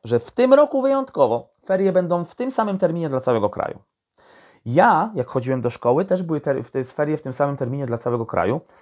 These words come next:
I był, i w-, z czasem rząd to zmienił, bo stwierdził, że w jednym czasie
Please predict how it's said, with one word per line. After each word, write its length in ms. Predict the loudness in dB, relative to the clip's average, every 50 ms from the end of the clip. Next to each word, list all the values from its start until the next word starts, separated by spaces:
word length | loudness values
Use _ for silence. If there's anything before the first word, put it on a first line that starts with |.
| _ _ -10
I 40 | -6
był, 180 | -4 -2 -2
i 60 | -2 -4 -4 -6
w-, 120 | -12 -14 -16
z 100 | -6 -2
czasem 300 | 0 0 2 2 0 0
rząd 220 | 0 0 -2 -2
to 100 | -4 -4
zmienił, 320 | -4 -2 -2 0 0 0
bo 100 | -2 -2
stwierdził, 400 | -4 -4 -2 -4 -2 -2 -2 -2
że 120 | 0 0 0
w 60 | 2
jednym 340 | 0 0 0 0 -2 -2 -2 -4 -10 -20 _ _
czasie 460 | 0 2 2 2 2 2 0 0 0